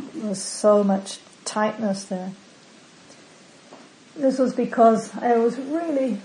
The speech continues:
well, at that point, pretty skilled at knowing all the details of what was happening in the nostrils, but I was completely clueless <laughs> about what was happening in the mind, and I wasn't aware of that build-up of tension.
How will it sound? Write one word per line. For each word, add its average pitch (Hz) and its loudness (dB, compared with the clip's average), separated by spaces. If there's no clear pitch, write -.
well, 311 -4
at 277 -6
that 254 -6
point, 233 -6
pretty 269 0
skilled 247 6
at 208 2
knowing 220 2
all 233 2
the 208 0
details 208 -2
of 196 -2
what 208 -2
was 196 -8
happening 214 -6
in 196 0
the 202 0
nostrils, 226 -6
but 240 -4
I 226 0
was 226 -2
completely 226 0
clueless 254 0
<laughs> - 2
about 202 -2
what 214 0
was 196 -4
happening 196 -4
in 185 -4
the 180 -4
mind, 185 -4
and 220 -2
I 190 2
wasn't 202 4
aware 196 0
of 196 -8
that 196 -8
build-up 196 -6
of 190 -8
tension. 220 -4